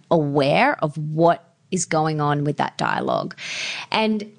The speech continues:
there is only two voices. Some people think there's, like, fifty. There's only two.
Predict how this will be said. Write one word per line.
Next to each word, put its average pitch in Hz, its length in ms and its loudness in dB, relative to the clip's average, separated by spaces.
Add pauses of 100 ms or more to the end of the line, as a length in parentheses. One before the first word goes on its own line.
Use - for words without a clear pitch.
(200)
there 247 440 2
is 220 320 2
only 220 340 4
two 208 560 4 (1200)
voices. 196 840 2 (220)
Some 226 260 4
people 220 240 -2
think 185 260 -4
there's, 175 200 -2
like, 170 180 -2
fifty. 311 720 2 (140)
There's 196 140 0
only 214 180 6
two. 175 440 -2